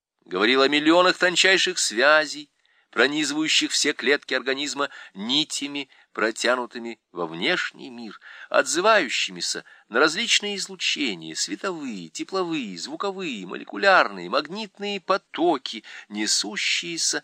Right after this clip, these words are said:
и вибрирующие вокруг нас. Рассказал о наследственных механизмах, передающих не только всю нужную для создания нового человека информацию, но и огромную память прошлых поколений,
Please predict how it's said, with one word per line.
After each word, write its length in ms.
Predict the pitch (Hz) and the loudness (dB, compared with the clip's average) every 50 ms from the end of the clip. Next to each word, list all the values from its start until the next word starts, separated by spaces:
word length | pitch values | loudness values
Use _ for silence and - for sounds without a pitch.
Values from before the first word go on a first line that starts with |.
| - - - - | -8 -14 -20 -12
и 140 | - 202 196 | -10 -8 -6
вибрирующие 1000 | - - 180 - 90 113 160 185 180 165 160 160 151 143 - - - - 139 135 | -6 -6 -8 -8 -8 -8 -6 -6 -4 -4 -6 -8 -6 -6 -4 -4 -4 -4 -4 -6
вокруг 360 | 127 127 - 135 127 - - | -6 -6 -8 -10 -14 -12 -4
нас. 400 | 117 113 113 110 101 - - - - - - - - - - - - _ | 0 2 2 4 2 2 -2 -2 -4 -10 -16 -16 -18 -18 -20 -20 -20 _
Рассказал 800 | - - 123 165 170 - - 214 208 170 165 185 185 196 202 202 - _ _ _ _ _ _ _ | -4 0 2 4 4 4 4 4 4 6 8 8 8 8 6 2 -4 _ _ _ _ _ _ _
о 120 | - - 190 | -4 0 2
наследственных 880 | 214 202 - - - 156 180 196 190 - - - 190 190 185 - - | 4 6 6 6 6 6 6 4 4 2 0 -2 -4 -6 -6 -6 -6
механизмах, 840 | 180 175 - - 175 170 143 123 120 110 98 110 107 104 - - - _ _ _ _ _ _ _ | -8 -10 -8 -8 -6 -4 -4 -4 -2 -4 -2 -4 -4 -4 -6 -8 -12 _ _ _ _ _ _ _
передающих 760 | - - 107 110 107 113 113 127 127 117 - - 127 120 - - | -6 -2 -2 0 2 2 2 2 2 2 2 0 0 -2 -4 -4
не 140 | 123 127 | -6 -6
только 380 | 123 - 107 104 92 - 104 95 | -2 0 0 0 0 -2 -2 -2
всю 400 | - - - 107 107 104 98 - - - - - _ | -2 -2 -2 -2 -2 -2 -2 -4 -10 -18 -20 -18 _
нужную 640 | 107 120 139 139 135 120 104 92 113 113 110 110 104 | -6 -2 0 0 2 0 0 -2 0 0 0 0 0
для 100 | 107 104 | 0 0
создания 680 | - - 110 107 101 101 117 120 113 110 107 107 107 | 0 0 0 0 2 4 6 6 6 6 4 0 -2
нового 380 | 110 113 113 110 107 107 107 104 | 0 0 2 2 2 2 0 0
человека 520 | - - 113 113 117 117 113 107 - 110 | 0 -2 0 0 0 0 0 0 -2 -4
информацию, 840 | 107 104 - - - 147 135 123 113 104 - - - 101 92 85 - - - - - | -4 -4 -4 -4 -2 2 4 4 4 4 2 -2 -4 -6 -6 -6 -8 -10 -14 -16 -16
но 320 | - 82 80 85 95 117 143 | -14 -6 -2 0 2 4 4
и 120 | 170 180 | 4 4
огромную 760 | 190 190 190 170 147 123 120 120 127 135 143 156 170 170 170 | 4 2 0 0 -2 0 0 0 -2 -2 -4 -6 -8 -8 -8
память 480 | - - 120 120 127 139 151 156 - - | -4 0 2 2 2 2 -2 -8 -12 -10
прошлых 580 | - 127 120 120 117 110 - - 131 143 - | -4 -2 0 0 0 -2 -4 -6 -8 -10 -10
поколений, 720 | _ 139 - - 143 143 120 110 123 139 143 151 147 - | _ -14 -12 -8 -6 -4 -2 -2 -2 -2 -4 -8 -12 -14